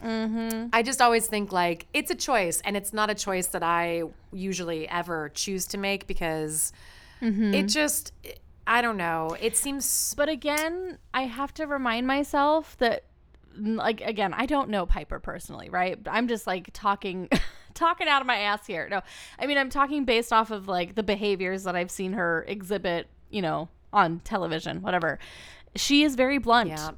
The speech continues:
Speaker 1: She is very matter of fact. So, like, in her head, I can understand why she would be like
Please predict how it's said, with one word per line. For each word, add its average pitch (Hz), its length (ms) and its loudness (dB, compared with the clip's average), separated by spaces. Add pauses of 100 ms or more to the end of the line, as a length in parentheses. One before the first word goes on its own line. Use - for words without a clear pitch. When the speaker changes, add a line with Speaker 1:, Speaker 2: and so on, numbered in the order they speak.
(120)
Speaker 1:
She 226 220 -2
is 214 180 -2
very 220 380 2
matter 214 260 4
of 208 80 -2
fact. 175 320 0
So, 208 240 0
like, 185 380 -2 (100)
in 208 200 -2
her 220 240 0
head, 202 540 4
I 196 180 4
can 190 640 0 (1200)
understand 214 1080 2
why 196 260 2
she 220 240 -6
would 196 160 -2
be 202 140 -2
like 175 400 0